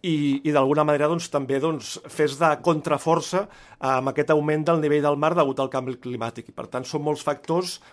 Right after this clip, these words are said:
no només els sediments, sinó també l'au-, l'augment del nivell del mar. Això és un exemple molt clar, no? Si visquéssim al Delta de l'Ebre,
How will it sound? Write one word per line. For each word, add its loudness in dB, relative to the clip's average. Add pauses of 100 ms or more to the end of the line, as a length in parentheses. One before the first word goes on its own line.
(160)
no 2
només 0
els -4
sediments, -4
sinó -2
també -4
l'au-, -2
l'augment 0
del 0
nivell 0
del -4
mar. -2 (500)
Això -2
és -2
un 2
exemple -2
molt -4
clar, 0
no? -6
Si -6
visquéssim -2
al 0
Delta 0
de 4
l'Ebre, 2